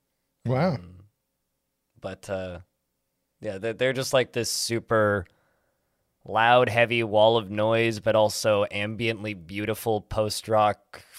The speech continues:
Speaker 2: like, stoner thing.
Speaker 1: Okay.
Speaker 2: Also, they have maybe the best band name I've, like, ever heard.
Speaker 1: <laughs>
Speaker 2: Like, how
Speaker 1: See,
Speaker 2: do you forget
Speaker 1: I
Speaker 2: Somali Yacht Club? <laughs>
Speaker 1: I, I, I once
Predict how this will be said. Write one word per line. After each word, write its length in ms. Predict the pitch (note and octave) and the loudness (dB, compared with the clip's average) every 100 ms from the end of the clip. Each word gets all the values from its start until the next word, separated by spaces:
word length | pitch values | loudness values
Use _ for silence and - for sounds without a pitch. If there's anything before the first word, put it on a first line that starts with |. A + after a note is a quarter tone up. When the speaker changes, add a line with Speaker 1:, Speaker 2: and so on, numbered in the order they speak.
| _ - | _ -8
Speaker 2:
like, 280 | A2+ G2+ - | -4 -4 -6
stoner 420 | - G2 G#2+ A2+ | -6 -4 -2 -4
thing. 360 | G#2+ B2 A#2+ A#2+ _ _ _ _ _ _ _ _ _ | 0 -2 -2 -8 _ _ _ _ _ _ _ _ _
Speaker 1:
Okay. 240 | F3+ C4 - | 0 0 0
Speaker 2:
Also, 240 | C#3 G#2+ | -2 0
they 180 | F#2+ A2 - _ _ | 0 -2 -2 _ _
have 240 | A2 A2 G#2+ | -4 -4 0
maybe 280 | A#2+ A2+ A2+ | -2 -2 -2
the 120 | A2+ | -4
best 420 | - G2 F#2+ - | 0 0 0 -4
band 280 | G2+ G#2 G#2+ | -4 -2 -2
name 220 | A2 A2 | -2 -2
I've, 180 | G2 E2 _ _ | -6 -8 _ _
like, 200 | - F2+ | -12 -10
ever 240 | F2 F2 F2 | -10 -10 -8
heard. 360 | F2+ G2 G2 - _ _ _ _ _ _ _ - | -6 -6 -6 -12 _ _ _ _ _ _ _ -4
Speaker 1:
<laughs> 100 | F#3+ - A3 _ A3 - G#3 - G3+ - _ _ _ _ _ - | -4 -2 -6 _ -6 -4 -8 -6 -10 -10 _ _ _ _ _ -18
Speaker 2:
Like, 180 | D2+ - _ _ - | -18 -18 _ _ -12
how 120 | G2+ | -2
Speaker 1:
See, 60 | A2+ | -2
Speaker 2:
do 60 | |
you 80 | B2 | -2
forget 420 | - B2+ A2 A#2 | -2 -4 4 4
Speaker 1:
I 100 | G#3+ | 4
Speaker 2:
Somali 600 | F#3+ - B2+ A2+ A#2 A#2 | -2 -4 0 2 2 2
Yacht 320 | G#2 G#2 G2+ - | 0 0 0 -2
Club? 220 | G2+ - - - _ _ _ _ | -4 -4 -6 -12 _ _ _ _
<laughs> 680 | _ _ _ _ _ - - | _ _ _ _ _ -20 -2
Speaker 1:
I, 440 | E3+ G#3+ A3 G3+ D3+ | 0 2 2 2 0
I, 220 | E3+ G#3 | 0 0
I 180 | E3 F3 | 0 2
once 680 | F#3 D#3+ B2+ G#2 - - | 2 0 -2 -4 -4 -4